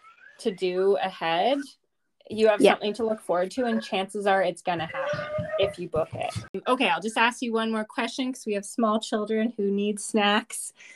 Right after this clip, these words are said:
Speaker 1: What is one thing you're looking forward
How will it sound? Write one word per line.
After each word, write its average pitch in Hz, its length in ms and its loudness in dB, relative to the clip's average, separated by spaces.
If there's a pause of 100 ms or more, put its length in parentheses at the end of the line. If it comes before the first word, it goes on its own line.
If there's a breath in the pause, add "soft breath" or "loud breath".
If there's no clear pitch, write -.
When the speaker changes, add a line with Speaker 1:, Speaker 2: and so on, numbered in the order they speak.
(320 loud breath)
Speaker 1:
What 247 420 2
is 240 540 -2
one 214 320 -4
thing 226 240 -4
you're 220 180 -4
looking 220 380 -4
forward 202 360 2